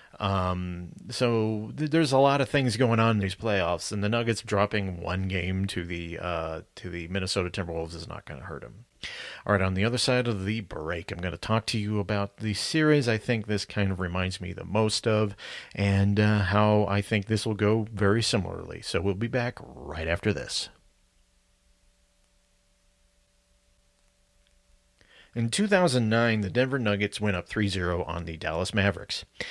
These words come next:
Game three, uh, came down to a Carmelo Anthony, uh, shot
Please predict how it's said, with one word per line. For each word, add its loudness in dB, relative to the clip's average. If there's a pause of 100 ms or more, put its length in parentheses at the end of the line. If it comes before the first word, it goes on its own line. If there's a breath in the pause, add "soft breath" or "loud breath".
(360 loud breath)
Game 4
three, 2
uh, 0
came 2
down 4
to -2
a -2
Carmelo 2
Anthony, -4
uh, -6
shot -2